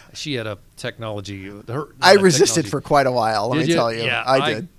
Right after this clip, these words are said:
Speaker 1: I, I, not only did I resist, I didn't, uh, do it, but, um, I should have. I could have changed that. But
Speaker 2: Well,
Speaker 1: anyway.
Speaker 2: I, I thought my calling was just, you know, education and, and, and service in religious environments. So
Speaker 1: Sure.
Speaker 2: that's where I thought I was
Speaker 1: Yeah.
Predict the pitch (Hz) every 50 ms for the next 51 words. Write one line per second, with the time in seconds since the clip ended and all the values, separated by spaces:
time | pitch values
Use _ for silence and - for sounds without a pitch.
0 | _ _ _ _ - - - - 143 143 139 135 139 139 135 135 135 - 143 165
1 | 175 170 - 170 190 202 220 - 277 262 202 180 165 151 147 143 127 131 139 -
2 | - 123 120 123 135 135 113 95 95 101 - 67 - 107 104 104 101 92 95 -
3 | - - 131 127 123 - - - 131 123 120 117 113 113 113 110 104 101 98 95
4 | 98 107 _ - - - 151 160 - - 226 185 113 90 87 87 95 107 - 147
5 | 143 139 - - 139 120 - - - - 147 143 156 170 175 175 156 175 160 -
6 | 220 180 151 135 135 - - - 143 131 127 123 117 107 110 117 - - - 135
7 | - - - 127 117 110 - - 127 110 - 87 - - 123 110 - - - 113
8 | 104 104 101 92 98 95 - 139 120 107 101 104 - 131 117 110 - - 135 113
9 | 98 98 107 - - 113 101 101 104 98 117 120 113 113 107 90 110 104 - -
10 | - - 123 113 98 92 90 82 85 95 95 98 - - - 127 110 185 240 294
11 | 311 277 175 - - - - - - 151 - - 185 202 185 175 - - 190 185
12 | 185 180 180 170 147 143 175